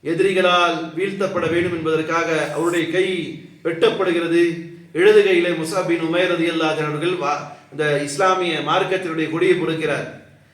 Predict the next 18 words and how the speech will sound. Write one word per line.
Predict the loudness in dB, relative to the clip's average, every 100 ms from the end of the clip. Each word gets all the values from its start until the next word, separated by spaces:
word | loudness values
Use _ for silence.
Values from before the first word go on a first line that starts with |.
| _ _ _ _
இரண்டாவது | 2 4 4 4 4 4
கையும் | 0 0 0
வெ-, | -4 -10 -12 -12 -2 2
எதிரிகளால் | 2 4 4 4 2
வெட்டப்படுகிறது. | 2 0 2 0 2 2 2 2 0 -6 -12 -18 -14
இரு | -6 -2 0 2
கைகளும் | 2 4 4 2
வெட்டப்பட்டதற்கு | 0 0 -2 -2 -4 -2 0 -2 -4 -10 -4
பிறகும் | 0 2 2 0
கூட | 2 2 2 0 -4 -12 -20 -10
தன்னுடைய | -4 -2 0 2 2 2 2 4 2 0 -6 -12 2
புஜத்தால் | 4 6 4 4 0 2
அதனை | 2 2 0
அரவணைத்து | -2 0 2 4 2 -2 -2 0 0 -2 -6 -12 -6
மார்க்க | 0 2 2 0
கொடியை | 0 0 0
பிடித்து | 0 0 -2 -2 -2
கொண்டவர். | -2 0 2 0 -6